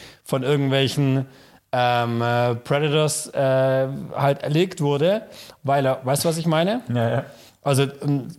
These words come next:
Speaker 1: das, da würde ich da schon dagegen halten und sagen, hey, der menschliche Körper ist sicherlich m-, ausgelegt, länger als fünfundzwanzig, dreißig Jahre, was auch immer halt, zu, zu leben.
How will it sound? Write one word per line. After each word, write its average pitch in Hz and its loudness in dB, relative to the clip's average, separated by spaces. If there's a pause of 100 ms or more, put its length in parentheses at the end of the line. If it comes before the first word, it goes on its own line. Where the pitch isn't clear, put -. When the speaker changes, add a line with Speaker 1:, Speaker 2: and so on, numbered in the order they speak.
(420)
Speaker 1:
das, 151 0
da 160 0
würde 175 0
ich - -4
da 156 0 (220)
schon 170 0
dagegen 160 0
halten 175 2
und 156 0
sagen, 151 2
hey, 156 4
der 165 2
menschliche 151 0
Körper 151 0
ist - -2 (720)
sicherlich 147 0
m-, 143 2 (240)
ausgelegt, 139 0
länger 143 2
als 123 0
fünfundzwanzig, 139 0
dreißig 135 0
Jahre, 139 2
was 127 0
auch 117 -4
immer 131 0
halt, 120 0 (380)
zu, 113 -2 (520)
zu 123 -4
leben. 104 -2